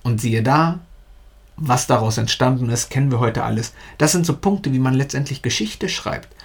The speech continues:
Man fängt an und hört nie wieder auf,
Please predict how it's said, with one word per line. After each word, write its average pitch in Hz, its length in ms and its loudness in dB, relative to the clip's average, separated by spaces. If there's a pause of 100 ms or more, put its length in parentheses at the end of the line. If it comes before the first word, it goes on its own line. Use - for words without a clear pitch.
(140)
Man 135 140 2
fängt - 340 -2
an 151 340 0 (360)
und 117 180 0
hört 120 200 -2
nie 170 160 2
wieder 143 220 4
auf, 127 440 2